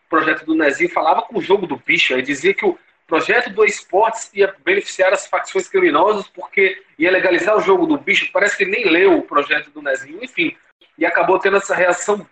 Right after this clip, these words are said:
grande aí pra cima dele. Agora, ó, Érico, Walter, Cadu, o que eu acho mais surpreendente nessa história é, é essa <laughs> participação inusitada aos quarenta e cinco do segundo tempo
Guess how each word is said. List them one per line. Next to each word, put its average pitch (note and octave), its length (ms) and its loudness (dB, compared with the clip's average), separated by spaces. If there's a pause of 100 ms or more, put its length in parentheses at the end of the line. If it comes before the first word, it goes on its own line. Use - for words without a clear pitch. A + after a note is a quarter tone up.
grande E3 500 2
aí C3 160 4
pra D3 120 -8
cima D#3 260 -4
dele. C3 220 -2 (240)
Agora, A#3+ 380 2
ó, F#3 240 2
Érico, F3+ 480 2
Walter, C#3 520 2
Cadu, C3+ 340 -2
o C3+ 40 -6
que - 120 -6
eu D#3 60 4
acho F#3+ 260 0 (240)
mais G3 320 0
surpreendente F#3+ 520 -2
nessa F3+ 180 -6
história - 420 0
é, - 160 0 (300)
é A3 120 -4
essa - 300 -6
<laughs> - 60 -8
participação A#3+ 680 0 (380)
inusitada G#3 1080 2
aos D3+ 140 0
quarenta F#3 340 0
e - 60 -2
cinco - 280 -16
do - 80 -20
segundo G3 420 0
tempo G#3 420 -2